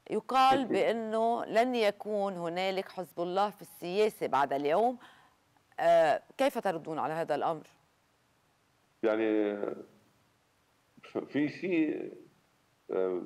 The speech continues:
Speaker 2: بس ينعرف، بيقولوا الكذبة كيف تنعرف من حجمها. في شيء اسمه، آه، جمهور حزب الله وبيئة حزب الله وتشكيلات حزب الله.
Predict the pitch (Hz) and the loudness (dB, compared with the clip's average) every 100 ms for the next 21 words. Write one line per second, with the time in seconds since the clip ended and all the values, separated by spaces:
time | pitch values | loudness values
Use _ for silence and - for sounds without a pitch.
0 | - - 113 - 101 98 123 127 - - | -8 -6 -6 -2 -2 0 2 0 -2 -6
1 | 90 87 107 107 101 - 127 110 107 120 | -6 -4 -4 -2 -2 -4 -8 -8 -10 -10
2 | - 107 113 110 101 87 113 - 87 - | -8 -4 -2 -4 -6 -6 -6 -6 -16 -18
3 | _ _ _ _ _ _ _ _ _ _ | _ _ _ _ _ _ _ _ _ _
4 | _ _ _ _ - 147 - 180 175 - | _ _ _ _ -6 -6 -2 0 0 -2
5 | 147 135 135 - - - - 98 95 95 | 0 0 0 -4 -10 -20 -8 -4 -2 -2
6 | 92 90 90 87 76 - - _ _ _ | -6 -10 -12 -16 -18 -20 -20 _ _ _
7 | _ _ _ _ _ _ _ _ _ - | _ _ _ _ _ _ _ _ _ -6
8 | 123 107 143 139 117 101 101 98 104 104 | -4 0 0 0 -4 -4 -2 2 2 0
9 | 98 120 107 101 92 98 113 120 117 104 | -4 -6 -6 -12 -10 -4 0 2 0 -2
10 | - - 104 - 120 135 151 - 87 76 | -10 -10 -10 -8 -4 -2 -2 -4 -14 -14
11 | 78 76 | -18 -20